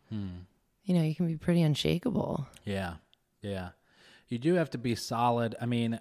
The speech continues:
Speaker 1: I, you know, I'm really fortunate because, and, um, I'm very fortunate because the product that we sell or whatever I do, uh, is really low risk.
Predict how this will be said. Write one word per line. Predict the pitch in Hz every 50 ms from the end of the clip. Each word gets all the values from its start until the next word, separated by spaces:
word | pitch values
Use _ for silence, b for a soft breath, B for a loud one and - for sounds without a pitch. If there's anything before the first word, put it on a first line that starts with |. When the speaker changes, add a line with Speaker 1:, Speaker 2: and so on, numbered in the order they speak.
| _ -
Speaker 1:
I, | 113 123 120 -
you | 123 117
know, | 113 110 104 104 104 - _ _ _ _ _ -
I'm | - 120 123 123
really | 123 131 131 127 120 113
fortunate | - - 120 120 120 - - 117 110 104
because, | 92 113 101 - - 110 107 107 104 101 92 -
and, | 110 - - 117 104 104 104 107 - _ b b b b b b b b b b
um, | 110 110 107 107 104 104 104 101 101 101 98 101 101 107 - _ _ - - -
I'm | 120 131 127
very | 120 131 131 123 120
fortunate | - - 120 113 104 - 107 104 95
because | - 104 - - 107 98 95 92 - - - - _ _ _ _ - 87 - _
the | - 95
product | - - 123 117 117 110 107 - -
that | 117 -
we | 104 98
sell | - - - 101 95 95 92 92 92
or | 92 87 87
whatever | 92 98 98 92 95 95 90
I | 92 92
do, | 90 87 - 101 98 95 92 90 90 90 - b b b b b b b b b
uh, | 107 101 98 95 95 95 101 -
is | 104 95 -
really | 101 98 101 107 107 104 101 98 95
low | 90 95 92 92 90
risk. | 82 85 87 78 - - - - -